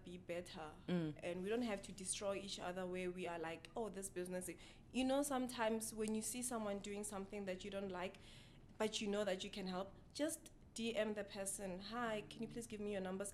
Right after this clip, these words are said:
Speaker 1: And you share, you're like, "You know what? Instead of doing this and this and this,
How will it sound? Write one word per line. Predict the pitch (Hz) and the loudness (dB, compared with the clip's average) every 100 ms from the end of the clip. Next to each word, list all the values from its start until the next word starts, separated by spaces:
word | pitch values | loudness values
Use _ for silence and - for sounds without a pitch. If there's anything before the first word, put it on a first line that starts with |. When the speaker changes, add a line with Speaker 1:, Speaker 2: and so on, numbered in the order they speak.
| - | 2
Speaker 1:
And | 269 | 4
you | 277 | 4
share, | - 302 269 | 4 4 4
you're | 233 | 4
like, | 226 220 220 - | 4 2 0 -4
"You | 233 | 0
know | 262 | 2
what? | 240 208 - - - - | 2 0 -4 -12 -14 -2
Instead | 294 311 262 233 | 0 2 4 4
of | 214 214 | 4 0
doing | 220 208 | 0 2
this | 196 190 | 2 0
and | 214 196 | 0 -2
this | 190 | -2
and | 190 175 | -2 -2
this, | 175 165 180 | -2 0 -2